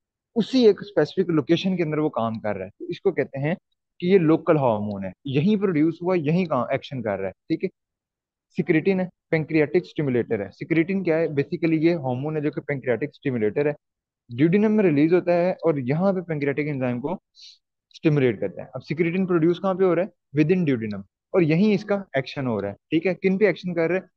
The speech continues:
कि जो pancreas ने अपने digestive enzyme release किए हैं,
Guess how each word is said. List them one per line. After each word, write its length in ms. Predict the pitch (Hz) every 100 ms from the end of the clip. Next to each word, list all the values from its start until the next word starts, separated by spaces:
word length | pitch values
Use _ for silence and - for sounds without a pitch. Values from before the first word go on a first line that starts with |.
| _ -
कि 60 |
जो 120 | 180 208
pancreas 720 | 170 151 147 135 127 160 190
ने 100 | 196
अपने 200 | 185 196
digestive 500 | 160 123 127 - 180
enzyme 440 | 151 123 120 143
release 340 | 123 117 170 165
किए 100 | 135
हैं, 180 | 139 147